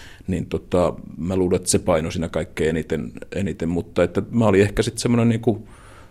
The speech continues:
tai olinkin siinä sarjassa viimeinen, joka, joka valittiin sillä tavalla, että se politiikka vaikutti siihen, mutta en mä kuitenkaan enää ollut oikein poliittinen ehdokas, eikä se enää näkynyt mun mielestä siinä lehdessä.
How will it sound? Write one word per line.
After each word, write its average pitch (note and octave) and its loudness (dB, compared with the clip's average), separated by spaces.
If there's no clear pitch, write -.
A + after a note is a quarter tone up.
tai A#2+ 8
olinkin G2+ 10
siinä G2 0
sarjassa F2+ 4
viimeinen, G2 4
joka, E2 0
joka F#2+ 4
valittiin F#2+ 4
sillä F#2+ 2
tavalla, F2 0
että F2 -2
se F2+ -4
politiikka F#2+ -2
vaikutti G#2 4
siihen, F#2 -2
mutta F2+ -4
en E2+ 0
mä G2 -2
kuitenkaan F#2 -2
enää F#2+ 2
ollut E2+ 0
oikein - -8
poliittinen - -6
ehdokas, - -6
eikä - -8
se - -6
enää E2+ -4
näkynyt E2 -2
mun F2+ 2
mielestä C#2+ -4
siinä - -6
lehdessä. - -10